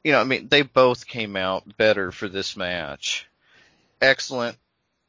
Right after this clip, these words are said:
And, oh, I also want to give a shout out to Britt Baker. She had a match with Alex Gracia.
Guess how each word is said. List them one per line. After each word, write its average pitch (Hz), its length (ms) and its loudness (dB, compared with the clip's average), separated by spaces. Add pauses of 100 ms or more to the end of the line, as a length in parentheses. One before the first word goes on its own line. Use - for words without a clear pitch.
(140)
And, 135 160 -6
oh, 147 180 6
I 143 100 8
also 160 240 4
want 165 140 -2
to 147 60 -6
give 143 140 -6
a 131 40 -12
shout 135 340 2
out 123 260 -2 (300)
to 143 100 -14
Britt 139 300 -4
Baker. 123 480 -4
She 143 240 -10
had 131 340 0
a 113 60 -10
match 120 500 -4
with 117 140 -8
Alex 117 320 0
Gracia. 131 680 -2